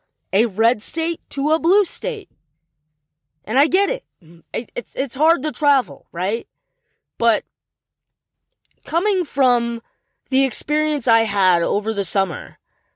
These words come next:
which was, well, it was like, I guess it was fall time, but regardless, I went from Colorado to South Dakota, from a blue state to a red state.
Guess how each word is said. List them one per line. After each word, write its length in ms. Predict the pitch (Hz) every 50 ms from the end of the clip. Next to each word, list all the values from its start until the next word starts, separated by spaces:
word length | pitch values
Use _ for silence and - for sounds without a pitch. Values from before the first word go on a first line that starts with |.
| _ _ _
which 180 | 208 208 - -
was, 420 | 208 190 190 185 180 170 - -
well, 200 | 190 185 175 156
it 60 | 104
was 160 | 170 214 202
like, 320 | - 165 151 127 - - - - _ _ _ _ _ _ _ _ _ _ _ _ _ _ _ _ _ _ _ _ _ _ _ _ _ _ _ _ _ _ _ _ _ _ _ _ _ _ _ _ _ _ _ _ -
I 80 | 175
guess 280 | 185 185 180 170 165 -
it 100 | 156 90
was 200 | 78 110 117 -
fall 540 | - - - - 147 151 143 139 143 151 165
time, 520 | - - - - 180 180 180 180 190 190
but 240 | 175 143 120 - - _ _ _ _ _ - - - - - _ _ _ _ _ _ _ _ _ _ _ _ -
regardless, 840 | 240 269 233 254 233 220 180 135 131 120 - - - - - - - _ _ _ _ _ _ _ _ _ _ _ _ _ _ _ _ _ _ _ _ _ _ _ _ _ _ -
I 440 | 196 208 214 208 202 202 202 202 196
went 320 | 190 202 254 277 262 - -
from 360 | - - 254 233 226 226 220
Colorado 760 | 165 - 165 170 220 302 320 277 247 240 247 254 254 247 247
to 180 | 240 - 170 180
South 340 | - - - 170 190 - -
Dakota, 640 | 233 208 - 190 165 160 139 123 104 87 - -
from 340 | _ - - - 190 180 175
a 100 | 170 165
blue 280 | 156 160 208 294 349 359
state 420 | - - - 339 339 339 - _
to 260 | - - 269 262 262
a 80 | 254 247
red 260 | 202 185 160 151 120
state. 400 | - - - - 107 82 52 -